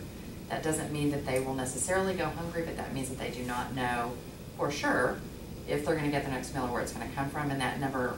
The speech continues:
rises to one in four when you're talking about children. So, um, the food bank, the vast majority of the food we distribute is through our partner programs. We have a few other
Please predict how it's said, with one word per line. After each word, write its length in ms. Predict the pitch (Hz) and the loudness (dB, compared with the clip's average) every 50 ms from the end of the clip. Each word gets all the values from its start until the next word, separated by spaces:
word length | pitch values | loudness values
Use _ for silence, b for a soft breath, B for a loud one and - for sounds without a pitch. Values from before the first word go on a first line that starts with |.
| - - | -4 -4
rises 380 | - 131 131 131 127 - - - | -2 0 0 0 0 -2 -2 -4
to 80 | 139 | -2
one 120 | 127 127 123 | -2 -2 -2
in 80 | 123 - | -2 -2
four 300 | - 143 139 135 139 143 | -2 0 0 0 0 0
when 100 | 139 127 127 | -2 -2 -2
you're 80 | 131 | -4
talking 140 | 127 131 127 123 | -4 -4 -4 -4
about 140 | - - | -4 -4
children. 400 | - - 131 131 - 170 - - - - - - - - - - - - - - - - - - - - - - - - - - - - - - - - | -6 -4 -4 -2 -2 -2 -4 -4 -6 -6 -8 -8 -8 -8 -10 -10 -10 -10 -10 -10 -10 -10 -10 -10 -10 -10 -10 -10 -10 -12 -12 -12 -12 -12 -12 -12 -10 -8
So, 560 | - - - - 160 151 147 151 147 143 - - | -4 -2 0 2 2 2 4 2 2 2 0 0
um, 340 | 156 147 143 135 135 135 135 | 0 0 2 2 0 0 -2
the 80 | 151 156 | -2 -2
food 220 | - - 190 175 | 0 2 2 2
bank, 340 | - 151 143 143 143 - - - - - 160 | 2 2 2 2 0 -2 -6 -8 -8 -6 -4
the 60 | 160 | -4
vast 400 | 143 - - 160 156 156 - - | -4 -2 2 4 4 4 4 2
majority 320 | 196 185 180 170 165 165 160 | -2 0 0 2 2 2 0
of 60 | - | 0
the 60 | - | 0
food 160 | - 165 160 | -2 -2 0
we 60 | 156 | 0
distribute 480 | 147 147 - - 151 147 151 147 147 - | 0 -2 -2 -2 -2 -2 0 -2 -2 -2
is 180 | 139 143 143 - | 0 0 0 0
through 140 | - 156 143 | -2 -2 -2
our 60 | 135 | -4
partner 260 | - - - - - - - | -2 -4 -4 -4 -4 -6 -6
programs. 460 | - - - - - - - - - - B B B B B B B B B - 165 | -6 -6 -6 -6 -6 -6 -6 -8 -8 -10 B B B B B B B B B -6 -4
We 140 | 165 160 | -2 -2
have 420 | 151 151 151 143 139 139 135 139 - - | 0 2 4 4 4 4 4 2 0 -2
a 100 | 135 135 | -4 -4
few 300 | - - 185 180 170 160 | -4 -4 -4 -2 0 0
other 440 | 143 147 151 156 147 147 147 147 | 2 2 2 2 2 4 2 2